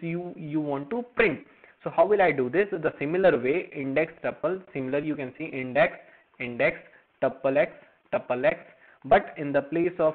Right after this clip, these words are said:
uh, three, I ha-, uh, here you, you will get a minus four because it is minus one, minus two, minus three, and it is minus four. So on the fourth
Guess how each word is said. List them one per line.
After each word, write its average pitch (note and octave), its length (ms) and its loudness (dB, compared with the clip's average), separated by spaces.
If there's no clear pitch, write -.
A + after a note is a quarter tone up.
uh, - 540 -12
three, F3+ 400 -2
I C#3 100 -4
ha-, - 340 -10
uh, C3 480 -6
here D#3 240 4
you, C#3 380 -4
you C#3+ 140 -4
will C3+ 160 0
get C#3+ 200 0
a A#3 120 2
minus F#3 420 0
four A#2+ 180 -2
because F3+ 360 2
it C3+ 160 -6
is F3+ 80 0
minus C#3+ 420 -4
one, F3+ 320 -2
minus C#3 360 -4
two, F3+ 320 -2
minus C#3 360 -6
three, F3 260 -2
and C#3 160 -2
it C#3+ 140 -2
is A3+ 160 4
minus B2+ 440 -6
four. C#3 260 4
So D3 220 -4
on D3 220 -8
the E3+ 140 -2
fourth G#3+ 220 4